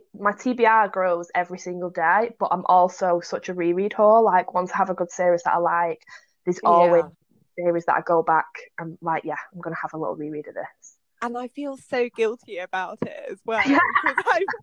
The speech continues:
Speaker 2: just like,
Speaker 1: I feel
Speaker 2: I'm
Speaker 1: worse
Speaker 2: like, I've
Speaker 1: about it
Speaker 2: got
Speaker 1: since I started, 'cause I started in the book community on Bookstagram before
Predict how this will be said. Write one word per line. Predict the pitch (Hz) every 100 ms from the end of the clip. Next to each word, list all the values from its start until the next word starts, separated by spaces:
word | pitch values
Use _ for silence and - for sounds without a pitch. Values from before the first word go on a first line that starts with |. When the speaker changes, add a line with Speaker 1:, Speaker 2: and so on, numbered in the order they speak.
| - -
Speaker 2:
just | 349 - -
like, | 240 320
Speaker 1:
I | - - - - 466 554 - - - 392
feel | 392
Speaker 2:
I'm | 339
Speaker 1:
worse | 349 392
Speaker 2:
like, | -
I've | 294
Speaker 1:
about | 262 208
it |
Speaker 2:
got | -
Speaker 1:
since | 240 254
I | 254
started, | - 233 247 247 254 247
'cause | - 240 -
I | 226
started | - 240 233
in | 233
the | 226
book | 220 -
community | 220 202 196
on | 190
Bookstagram | 208 - - 247 240
before | 240 - 190 185